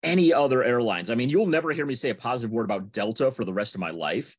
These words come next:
but Southwest, I have never had anything but good experiences with Southwest, with American. Don't think I've flown United recently at all, but yeah, it's, uh,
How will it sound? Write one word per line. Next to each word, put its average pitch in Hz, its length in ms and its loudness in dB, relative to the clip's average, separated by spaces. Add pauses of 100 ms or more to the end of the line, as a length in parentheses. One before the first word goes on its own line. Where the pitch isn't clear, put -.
(400)
but 113 120 0
Southwest, 156 640 2
I 147 120 4
have 143 140 4
never 123 280 2
had 120 160 2
anything 120 320 2
but 104 180 0
good 107 160 2
experiences 95 500 -4
with 82 100 -12
Southwest, 101 600 -2
with 87 100 -6
American. 98 680 -2 (580)
Don't 143 100 2
think 160 140 2
I've 139 120 2
flown 135 220 2
United 110 640 4
recently 90 480 -4
at 78 80 -2
all, 76 200 -2
but 76 180 -6
yeah, 87 260 0
it's, - 220 -8
uh, 80 200 -2